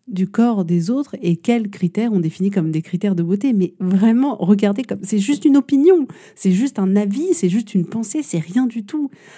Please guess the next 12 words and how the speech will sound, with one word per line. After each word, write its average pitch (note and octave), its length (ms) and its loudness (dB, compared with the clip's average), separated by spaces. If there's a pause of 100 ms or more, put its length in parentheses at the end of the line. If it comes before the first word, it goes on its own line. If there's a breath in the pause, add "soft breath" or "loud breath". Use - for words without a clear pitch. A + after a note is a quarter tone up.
(140 loud breath)
Un F#3 120 4
corps C4 260 -6
parfait, G3+ 340 -6
c'est, - 460 -14
ça - 400 -2
peut A3+ 180 0
pas G4 200 -2
exister, G#3+ 580 -2
c'est F#3 200 -2
juste A3+ 440 -8 (280)
des G#3 160 2
corps, F3 360 -4